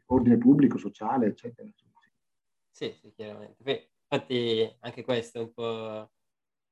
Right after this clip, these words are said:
Speaker 2: un problema, tra virgolette, perché comunque non dobbiamo, secondo me, avere la concezione di essere noi gli unici che possono abitare, oh, questo territorio, perché effettivamente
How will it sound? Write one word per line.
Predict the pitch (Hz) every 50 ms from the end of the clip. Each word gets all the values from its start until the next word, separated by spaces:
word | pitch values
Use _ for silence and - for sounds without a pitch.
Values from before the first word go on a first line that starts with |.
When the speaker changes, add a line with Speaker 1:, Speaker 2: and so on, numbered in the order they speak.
| _
Speaker 2:
un | 117 117 _
problema, | - 131 127 113 127 131 127 123 123 120 117 110
tra | - - 123 117
virgolette, | 110 117 117 110 117 117 120 120 117 113 _ - 110
perché | 113 117 _ 117 -
comunque | - 120 120 120 117 _ 120 113 110 110 107 107 107 104 107 107 104 - - - - _ _ _ _ _ _ _ -
non | 127 135 139
dobbiamo, | 131 123 120 143 143 135 127 120
secondo | 113 127 117 - 120 117
me, | 120 120
avere | 117 120 120 117
la | 117 117 117
concezione | - 127 120 117 - 113 - _ - 123 117 120 117
di | 110 117
essere | 117 113 117 - - 117 117 113
noi | 117 117 120 120 123 123 120 120 120 113 110
gli | 110 113
unici | 117 120 120 120 120 117 117 117 - - - 117 113 113 110 110 110 _
che | - 104 -
possono | _ 110 107 _ - 113 113
abitare, | 107 107 107 - 110 110 113 113 110 110 107 107 110 _ _ _ _ _ _ _ _ _ -
oh, | 107 107 101 101 101 _ _ -
questo | 127 117 - - 147 135
territorio, | - 151 139 127 120 127 117 - 143 139 123 117 117 117 113
perché | - - 127 - -
effettivamente | 127 123 - 127 127 - 135 131 131 139 139 139 131 - - 120 117 113 113 113 110 113 -